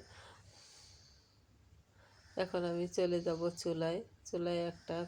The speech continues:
কড়াই বসিয়ে দিয়েছি। কড়াইটা যখন গরম হয়ে আসবে, তখন আমি,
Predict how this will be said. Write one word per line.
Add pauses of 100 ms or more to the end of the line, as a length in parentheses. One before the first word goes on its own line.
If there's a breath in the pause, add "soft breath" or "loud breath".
কড়াই
বসিয়ে
দিয়েছি। (1200 loud breath)
কড়াইটা
যখন
গরম
হয়ে
আসবে, (200)
তখন
আমি,